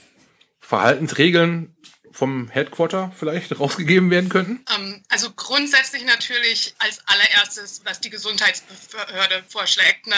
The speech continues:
Speaker 2: Das ist als allererstes, wo man sich nachrichten soll. Wenn die sagen, „Bleib zu Hause“, dann bleibst du zu Hause. Und, ähm, es ist halt überall auf der Welt ein bisschen anders, ne? Auch, ähm, grundsätzlich, wie du auch schon sagst, manche Dosen werden sau oft gefunden oder,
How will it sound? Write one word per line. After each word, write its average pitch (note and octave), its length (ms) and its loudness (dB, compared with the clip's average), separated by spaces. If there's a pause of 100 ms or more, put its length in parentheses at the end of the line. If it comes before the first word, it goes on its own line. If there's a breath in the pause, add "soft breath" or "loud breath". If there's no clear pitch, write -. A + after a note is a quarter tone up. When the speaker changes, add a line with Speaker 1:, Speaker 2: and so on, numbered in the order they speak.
(100)
Speaker 2:
Das G#3 160 -10
ist - 220 -20 (100)
als - 260 -4
allererstes, G3 560 2
wo G#3+ 60 -20
man F#3+ 180 -10
sich - 280 -10 (280 loud breath)
nachrichten F#3 720 -2
soll. F3+ 100 -4 (180)
Wenn F3 120 -6
die F3+ 100 -14
sagen, F#3 240 0
„Bleib F3+ 180 -2
zu G#3 100 -6 (100)
Hause“, A3+ 160 -2
dann G#3 140 -4
bleibst F#3+ 260 -6
du - 80 -14
zu G#3 120 -8
Hause. G3 380 -4 (460 loud breath)
Und, G3+ 340 2
ähm, F#3+ 600 2
es - 180 -8
ist A3+ 160 -6
halt G#3+ 240 2 (300)
überall A3+ 280 0
auf G#3 120 -2
der G3 140 -2
Welt G#3 180 4
ein G#3 60 -20
bisschen G3+ 280 -8
anders, F#3+ 420 -4
ne? G#3 100 -4 (420)
Auch, F#3 240 -8 (600 loud breath)
ähm, G3 220 0
grundsätzlich, A3 960 -6
wie G#3 140 -10
du G#3 100 -12
auch G3+ 180 0
schon G3 200 2
sagst, G#3+ 440 2 (280 loud breath)
manche G#3 300 2
Dosen G#3 340 -10
werden G3+ 460 -2
sau G#3 440 0
oft - 280 -6
gefunden B3 560 -8
oder, G3 280 -4